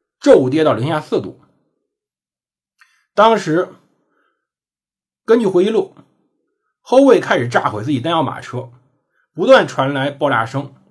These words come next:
像雷霆一般。可以拉弹药马车的马死了，其中一些死于了食用从村舍茅草屋上扯下的不洁的稻草。马是非常，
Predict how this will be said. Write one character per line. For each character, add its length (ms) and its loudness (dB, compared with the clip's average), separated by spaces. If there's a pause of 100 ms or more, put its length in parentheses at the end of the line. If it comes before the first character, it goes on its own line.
(380)
像 200 -4
雷 120 -2
霆 180 -4
一 100 -4
般。 300 -10 (760)
可 120 -2
以 100 2
拉 340 4
弹 300 -2
药 160 2
马 220 -4
车 160 -6
的 80 4
马 260 -4
死 300 -18
了， 360 -14 (600)
其 120 -12
中 140 2
一 140 2
些 260 0
死 300 -14
于 120 -4
了 120 -2
食 220 -10
用 220 -6 (300)
从 360 -6 (240)
村 300 0
舍 240 -2
茅 300 -6
草 200 -8
屋 140 -6
上 160 -2
扯 160 -16
下 120 -8
的 80 -8
不 200 -6
洁 180 -6
的 120 -6
稻 200 -2
草。 300 -20 (720)
马 280 -2
是 200 -12
非 280 0
常， 360 -8